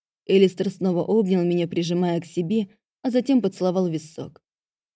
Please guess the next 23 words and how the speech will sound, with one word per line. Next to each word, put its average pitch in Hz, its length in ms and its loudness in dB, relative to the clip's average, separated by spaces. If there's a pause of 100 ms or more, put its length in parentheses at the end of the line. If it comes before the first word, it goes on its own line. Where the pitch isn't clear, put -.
(160)
«Это 208 540 -4
неожиданный 254 920 2
финал», 170 440 -4 (560)
тихо 202 260 -2
произнес 165 600 -4
он. 170 280 -10 (600)
«Но, 349 240 4
возможно, 240 420 2
единственно 214 640 2
возможный 196 560 0
для 175 160 -4
них», 151 320 -6 (640)
так 190 160 0
же 170 140 -2
тихо 220 300 -6
ответила 170 380 -6
я. 160 280 -12 (560)
Ириан 185 340 4
Барлоу, 180 480 0
стоящий 180 500 0
рядом, 190 380 0 (240)
тяжело 208 300 0
вздохнул. 170 580 -6